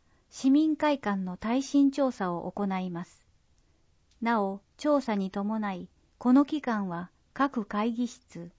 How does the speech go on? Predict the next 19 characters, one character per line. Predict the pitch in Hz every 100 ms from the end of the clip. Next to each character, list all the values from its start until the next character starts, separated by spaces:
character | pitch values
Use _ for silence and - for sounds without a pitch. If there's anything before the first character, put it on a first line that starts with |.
| _ -
ホ | 294 277
ー |
ル | 214
す | 208 -
べ | 247 214
て | 185
が | 165 165
使 | - - 240
用 | 269 269
不 | 262 262
可 | 247
と | 220 175
な | 170
り | 175
ま | 165 175
す。 | _ _ _ _ _ _ _ _ _ _ _ _ _
た | 254
だ | 233 220
し、 | - 180